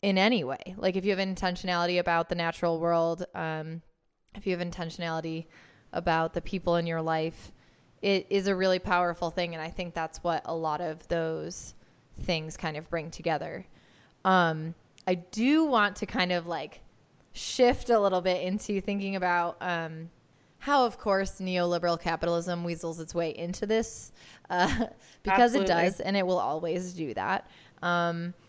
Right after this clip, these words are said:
Speaker 1: and I think that, like, the, definitely neoliberal capitalism is pouncing on witch stuff right now.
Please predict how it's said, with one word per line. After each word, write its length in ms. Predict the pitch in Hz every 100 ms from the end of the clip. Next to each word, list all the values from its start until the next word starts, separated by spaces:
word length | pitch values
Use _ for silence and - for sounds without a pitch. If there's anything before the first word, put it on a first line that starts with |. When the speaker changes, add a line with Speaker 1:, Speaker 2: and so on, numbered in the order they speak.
| _ _ -
Speaker 1:
and 420 | 233 233 233 - - _ _ _
I 100 | 214
think 440 | 214 - 302 302 233
that, 500 | 220 196 190 180 - _ _ - 190
like, 220 | 202 190
the, 120 | 208 202
definitely 720 | 240 247 247 233 175 196 190
neoliberal 500 | 185 185 180 175 175
capitalism 540 | 175 175 175 175 175 175
is 120 | 160
pouncing 500 | - 180 180 - 170
on 320 | 170 170 170
witch 460 | 170 170 - - -
stuff 420 | - - 170 -
right 240 | 170 127
now. 460 | 170 170 170 220